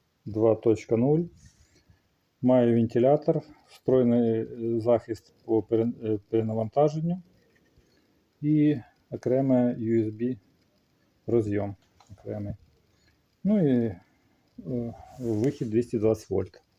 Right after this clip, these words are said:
Зараз будемо перевіряти на потужність, заявлена потужність сто п'ятдесят ватт. Зараз покажу.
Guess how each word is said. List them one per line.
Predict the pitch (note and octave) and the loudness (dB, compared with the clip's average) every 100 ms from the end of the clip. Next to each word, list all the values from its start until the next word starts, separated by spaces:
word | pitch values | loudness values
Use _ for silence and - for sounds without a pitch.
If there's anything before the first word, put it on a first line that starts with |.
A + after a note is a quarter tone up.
| - | -8
Зараз | A2+ B2+ B2 | 0 2 2
будемо | A2+ A#2+ A2 A2 G2+ _ _ _ - _ - - - | 2 2 2 0 -4 _ _ _ -20 _ -20 -20 2
перевіряти | D#3+ D3 C3+ D3 D#3 D3+ C3 C#3 | 4 6 6 6 6 6 2 2
на | B2+ | 0
потужність, | B2+ - E3 D3+ A#2 | 0 2 2 4 4
заявлена | C3 C3 B2 A#2+ A#2+ | 6 6 6 4 2
потужність | A#2+ - A#2 A2+ - | 0 2 2 0 0
сто | B2 | -2
п'ятдесят | - G#2 G2 G#2+ G2 | -2 -8 -2 -2 0
ватт. | A2 D3+ - _ _ _ _ - - - - _ - - - - | 0 0 -4 _ _ _ _ -20 -20 -20 -20 _ -20 -20 -20 -16
Зараз | G#2+ G2 G2+ - | -14 -12 -12 -14
покажу. | - - A#2+ A2 A#2 | -18 -10 -6 -4 -4